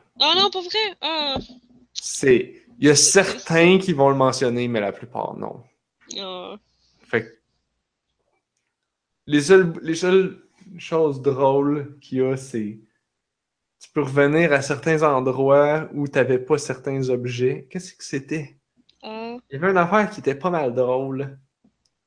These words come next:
Speaker 2: Que tu dis, genre, voir qu'ils ont pensé à faire des
Speaker 1: <laughs>
Speaker 2: détails de même.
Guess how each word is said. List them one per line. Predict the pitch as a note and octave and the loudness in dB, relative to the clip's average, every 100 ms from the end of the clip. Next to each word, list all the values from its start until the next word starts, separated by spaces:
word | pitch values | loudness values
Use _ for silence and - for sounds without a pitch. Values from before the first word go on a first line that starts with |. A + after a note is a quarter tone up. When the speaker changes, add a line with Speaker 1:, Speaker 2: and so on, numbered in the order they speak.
| _ _ _ _ _ _ _ _ | _ _ _ _ _ _ _ _
Speaker 2:
Que | C3 | -10
tu | C3 C3+ | -8 -8
dis, | C3 D#3+ | -6 -4
genre, | D3 B2 A2 | -2 -2 -2
voir | A2+ A#2+ E3 E3 | -4 0 0 -2
qu'ils | - A#2 | -6 -6
ont | G#2 | -6
pensé | - C3 B2 - D3+ D3+ | -4 -6 -6 -8 -10 -6
à | - | -6
faire | - - C3+ C3 | -8 -8 -6 -4
des | C3 | -8
Speaker 1:
<laughs> | |
Speaker 2:
détails | A#2 A#2 C3+ C3 | -8 -8 -6 -6
de | B2 | -6
même. | A2+ | -8